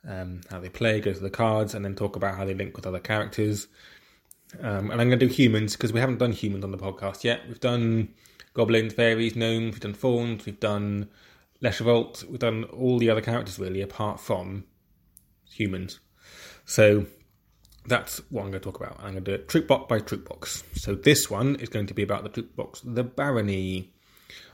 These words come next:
Um, probably some of the most used miniatures in the game, I would think. Mainly 'cause they come in the starter set.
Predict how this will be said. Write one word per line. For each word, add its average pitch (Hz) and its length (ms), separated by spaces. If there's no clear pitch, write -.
Um, 101 600
probably 135 260
some 127 200
of 101 100
the 117 80
most 120 560
used 113 600
miniatures 110 440
in 104 60
the 101 40
game, 113 320
I 92 40
would 92 140
think. - 400
Mainly 123 240
'cause 101 100
they 104 80
come 101 180
in 101 60
the 101 60
starter 98 240
set. - 240